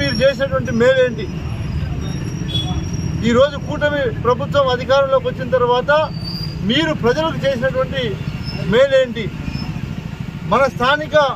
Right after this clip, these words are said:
పలమనేరు నియోజకవర్గం గురించి కూడా తీసుకుంటే, ఒకే ఒక ఇల్లు ఏమైనా శాంక్షన్ చేశారా? ఎక్కడైనా సరే ఒక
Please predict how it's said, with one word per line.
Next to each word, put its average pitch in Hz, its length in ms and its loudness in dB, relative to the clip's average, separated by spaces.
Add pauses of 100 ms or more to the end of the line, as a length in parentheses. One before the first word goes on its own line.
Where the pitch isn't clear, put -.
(340)
పలమనేరు 285 440 4
నియోజకవర్గం 523 540 0
గురించి 508 200 -4
కూడా 494 140 -2
తీసుకుంటే, 523 400 2 (2000)
ఒకే 269 200 4 (140)
ఒక 285 100 -2 (120)
ఇల్లు 285 240 -2
ఏమైనా 277 220 2 (120)
శాంక్షన్ 247 400 0
చేశారా? 233 360 2 (1800)
ఎక్కడైనా 302 440 6 (100)
సరే 294 180 8 (1200)
ఒక 254 120 0